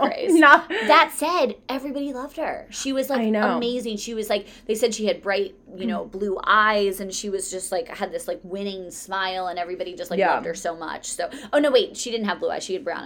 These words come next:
Speaker 1: eyes, but it doesn't matter. Um,
Speaker 2: Yeah, she was just very personable. Everyone, I think she was, like, quiet and, um, low-key, but, but popular because of that.
Speaker 1: Yeah,
Speaker 2: She wasn't too
Speaker 1: everybody,
Speaker 2: showy,
Speaker 1: that's what it is. Everybody
Speaker 2: dignified,
Speaker 1: said,
Speaker 2: yeah.
Speaker 1: yes, everybody said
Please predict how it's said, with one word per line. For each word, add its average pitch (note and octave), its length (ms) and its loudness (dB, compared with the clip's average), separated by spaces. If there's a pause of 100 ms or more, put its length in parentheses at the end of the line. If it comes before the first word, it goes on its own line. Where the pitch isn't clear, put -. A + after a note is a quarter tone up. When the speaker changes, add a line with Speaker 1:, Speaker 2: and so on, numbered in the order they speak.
Speaker 1:
eyes, - 120 -16
but G3 200 -2
it F#3 80 -6
doesn't F3 180 -2
matter. - 340 -10
Um, F#3+ 260 0 (220)
Speaker 2:
Yeah, B3+ 220 8
she - 160 0
was D#4+ 140 2
just D4 100 -6
very E4 240 -4
personable. A3 480 0
Everyone, G#3+ 560 0
I A3+ 100 2
think B3 180 0
she - 120 -6
was, A3+ 160 -4
like, G#3 160 -2
quiet G3+ 640 4
and, F3 220 -8 (400)
um, D#3+ 480 -2
low-key, A3+ 680 4
but, F3 460 2
but G3+ 160 -2
popular D#3 420 -4
because D3+ 320 -8
of - 20 -8
that. A3+ 80 -2
Speaker 1:
Yeah, A#3+ 80 2
Speaker 2:
She - 80 -8
wasn't B3 220 4
too C#4+ 40 2
Speaker 1:
everybody, C#4 180 6
Speaker 2:
showy, F#3+ 520 2
Speaker 1:
that's F3+ 180 4
what B3 100 2
it A3+ 120 4
is. F#3 260 2
Everybody G#3+ 380 2
Speaker 2:
dignified, F#3 640 2
Speaker 1:
said, E3+ 40 -12
Speaker 2:
yeah. D#3 120 0
Speaker 1:
yes, F#3 320 -6
everybody G#3+ 340 2
said F3+ 540 -2